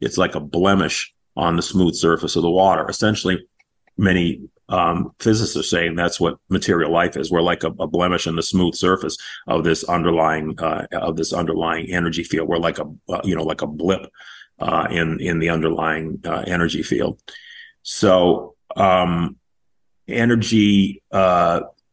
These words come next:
has a lot to do with it. And what happened that's very interesting that leads us to even further believe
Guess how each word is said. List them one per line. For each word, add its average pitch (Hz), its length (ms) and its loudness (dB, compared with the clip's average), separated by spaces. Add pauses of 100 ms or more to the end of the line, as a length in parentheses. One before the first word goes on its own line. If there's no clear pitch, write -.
has - 720 0 (380)
a 92 60 2
lot 95 360 4
to - 80 2
do 95 260 2
with 95 160 4
it. 90 240 0
And 90 400 0 (600)
what 101 500 4
happened 147 500 2
that's 95 160 2
very 98 340 2
interesting 92 680 -2 (600)
that - 420 0
leads 104 380 6
us - 280 0
to 87 440 2 (160)
even 98 340 4
further 110 460 4
believe 67 580 -4